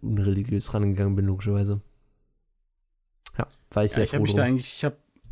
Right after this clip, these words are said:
Speaker 2: bin da eigentlich immer relativ offen reingegangen, so, ich hab
Speaker 1: Ne,
Speaker 2: das
Speaker 1: o-,
Speaker 2: alles
Speaker 1: offen schon, aber
Speaker 2: Nee, ich meine auch offen, dass ich jetzt nicht unbedingt immer voll die Kritik geäußert hab. Ich fand das immer eigentlich richtig schwierig, Kritik zu äußern im Ganzen, weil, ähm, äh, ich hatte halt Lehrer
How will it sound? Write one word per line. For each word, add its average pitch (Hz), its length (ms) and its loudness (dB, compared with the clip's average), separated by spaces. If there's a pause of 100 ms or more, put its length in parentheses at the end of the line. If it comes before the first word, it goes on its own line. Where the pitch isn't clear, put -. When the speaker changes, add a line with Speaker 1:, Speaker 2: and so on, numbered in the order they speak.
(140)
Speaker 2:
bin 139 200 0
da 139 80 2
eigentlich 131 220 0
immer 131 240 2
relativ 123 560 -2 (100)
offen 127 340 0
reingegangen, 110 760 0
so, 117 80 -4
ich 113 120 -4
hab 120 100 -2
Speaker 1:
Ne, 156 80 8
Speaker 2:
das - 120 4
Speaker 1:
o-, - 80 8
Speaker 2:
alles 127 140 4
Speaker 1:
offen 214 320 6
schon, 277 280 4
aber 123 340 6
Speaker 2:
Nee, 151 200 6
ich 175 140 6
meine 175 200 8
auch 147 60 4
offen, 160 240 4
dass 147 160 6
ich 143 100 2
jetzt 143 160 2
nicht 156 140 4
unbedingt 139 400 6
immer 143 220 4
voll - 180 2
die 131 80 -2
Kritik - 440 -6
geäußert 120 280 2
hab. 123 100 0
Ich 120 120 -4
fand 135 120 4
das 131 140 2
immer 127 140 2
eigentlich 123 320 0
richtig - 420 -8
schwierig, 135 460 -2
Kritik - 420 -12
zu - 160 -4
äußern 110 300 -4
im 107 160 -4
Ganzen, 123 400 -4 (580)
weil, 120 440 2
ähm, 110 600 -2 (1700)
äh, 135 280 4
ich - 140 -4
hatte 143 200 0
halt 123 200 0
Lehrer 135 760 2